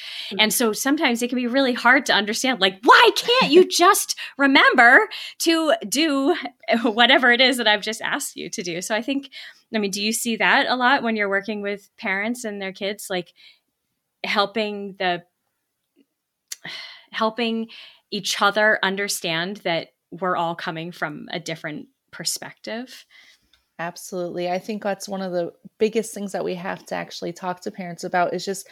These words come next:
Speaker 3: put yourself in their shoes. Yes, it is easy for us because we've already been through it, <laughs> um, or, like, been to something, been through something similar to it, you know, like, we, and think of a time that you forgot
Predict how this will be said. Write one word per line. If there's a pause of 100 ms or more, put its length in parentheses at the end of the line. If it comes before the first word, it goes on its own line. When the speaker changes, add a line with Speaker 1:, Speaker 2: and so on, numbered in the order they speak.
(240)
Speaker 3:
put
yourself
in
their
shoes. (280)
Yes,
it
is
easy
for
us
because (120)
we've
already
been
through
it, (200)
<laughs>
um,
or,
like,
been
to
something,
been
through
something
similar
to
it,
you
know,
like,
we, (260)
and (100)
think
of
a
time
that
you
forgot